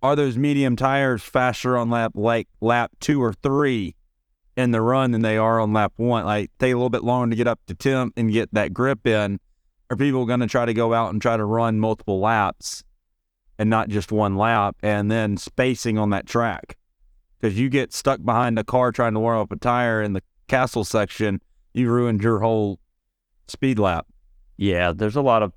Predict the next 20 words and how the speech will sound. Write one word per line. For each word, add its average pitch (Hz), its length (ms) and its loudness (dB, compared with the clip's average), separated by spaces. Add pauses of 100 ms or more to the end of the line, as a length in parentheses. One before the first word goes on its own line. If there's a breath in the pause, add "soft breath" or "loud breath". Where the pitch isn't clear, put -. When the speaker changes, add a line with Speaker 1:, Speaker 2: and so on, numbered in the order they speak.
Speaker 2:
places 104 420 0
to 98 120 -6
ruin 87 460 0
a 87 100 -8
speed 87 300 -4
lap 82 260 -2
on 82 80 -4
this 82 140 -6
track, 85 400 -2
honestly, 85 580 -2 (180)
um, 82 420 -2 (100)
compared 85 320 -2
to 78 80 -8
some 80 160 -6
of 80 80 -4
the 80 80 -2
other 80 160 -4
ones. 82 320 -8 (2500)
But - 220 -4
yeah. 113 260 2